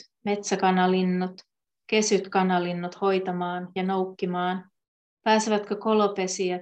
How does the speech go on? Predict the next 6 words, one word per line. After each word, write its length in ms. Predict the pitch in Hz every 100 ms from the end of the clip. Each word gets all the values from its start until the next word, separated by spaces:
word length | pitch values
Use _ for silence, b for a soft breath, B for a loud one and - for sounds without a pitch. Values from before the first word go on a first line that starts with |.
| -
kelon 340 | 196 190 185
pinnalle, 720 | 196 190 185 180 175 180 180 -
nokkineen 800 | 202 202 - 190 185 185 185 185 185
ja 60 |
kelon 420 | 180 196 190 185
pinta? 540 | 185 196 190 185 185